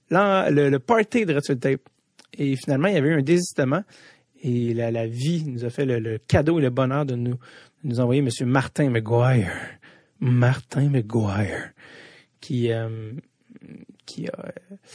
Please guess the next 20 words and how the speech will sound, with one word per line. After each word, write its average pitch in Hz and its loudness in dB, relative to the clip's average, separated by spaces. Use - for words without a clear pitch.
eu 127 -4
la 117 -6
gentillesse 120 -4
de 120 0
venir 135 2
et 131 0
qui - -6
a - 0
donné 123 0
un 127 0
épisode 135 0
ma-, 135 -2
magique, 123 -2
qui - 0
est - 2
d'ailleurs 139 2
déjà 135 2
paru 139 -2
cette - -10
saison. 180 0